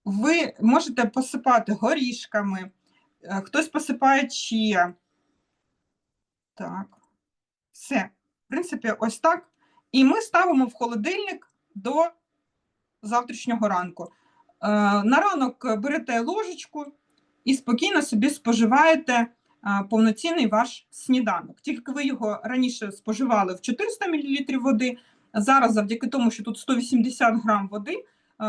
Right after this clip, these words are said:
він буде такий більш, е, густіший. Е, якщо у вас, е,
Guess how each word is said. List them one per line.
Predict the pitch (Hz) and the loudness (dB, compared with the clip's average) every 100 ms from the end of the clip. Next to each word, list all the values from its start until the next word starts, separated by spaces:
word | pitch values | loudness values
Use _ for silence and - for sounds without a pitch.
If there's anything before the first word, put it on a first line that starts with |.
| 208 190 | -4 -2
він | 320 302 | -2 -2
буде | 226 269 | -2 -4
такий | - 202 254 233 | -6 -4 0 0
більш, | 196 233 - - | 0 -4 -4 -6
е, | 208 202 | -4 -4
густіший. | 202 285 - 226 208 - 104 _ _ _ _ - | -4 -6 -4 -2 -2 -4 -12 _ _ _ _ -4
Е, | 208 208 | 0 2
якщо | 214 247 370 | 0 -2 -2
у | 320 | 0
вас, | 311 311 - 262 | 0 -2 -8 -6
е, | 240 233 | -2 -2